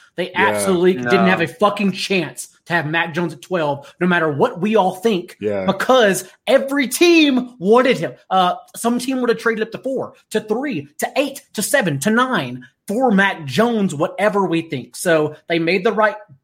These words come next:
Speaker 1: they didn't make the right move, but they made a move in trading up to three for Mac Jones. That's where my opinion sits. If he falls, the only other team that I've seen him even linked to is the Bears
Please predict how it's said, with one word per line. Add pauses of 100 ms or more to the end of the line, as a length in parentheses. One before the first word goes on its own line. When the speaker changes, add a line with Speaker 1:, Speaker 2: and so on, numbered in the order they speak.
(100)
Speaker 1:
they
didn't
make
the
right
move,
but (100)
they
made
a
move
in
trading
up
to
three (160)
for
Mac
Jones. (260)
That's
where
my
opinion
sits. (200)
If
he
falls, (300)
the
only
other
team
that
I've
seen
him
even
linked
to (300)
is (280)
the
Bears